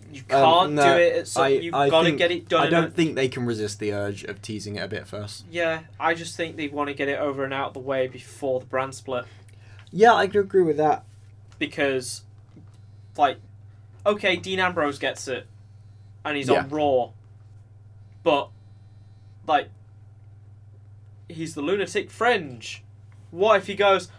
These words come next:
Speaker 1: "Oh, I want the SmackDown belt"? And it's like, well,
Speaker 2: Yeah.
Speaker 1: th-, you, you can't, that fits his character, but you can't, like, but, like, Kevin Owens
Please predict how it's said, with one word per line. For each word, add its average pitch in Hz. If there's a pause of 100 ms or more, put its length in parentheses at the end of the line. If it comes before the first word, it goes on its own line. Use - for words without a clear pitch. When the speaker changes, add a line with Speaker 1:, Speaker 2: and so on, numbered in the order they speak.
(160)
Speaker 1:
"Oh, 240
I -
want 190
the 214
SmackDown 196
belt"? 151 (2000)
And 160
it's 160
like, 165
well, 175
Speaker 2:
Yeah. 135 (120)
Speaker 1:
th-, 175
you, 190 (220)
you 170
can't, 185 (680)
that -
fits -
his 170
character, 185
but 160
you 160
can't, -
like, 160 (360)
but, 180
like, 185
Kevin 196
Owens 151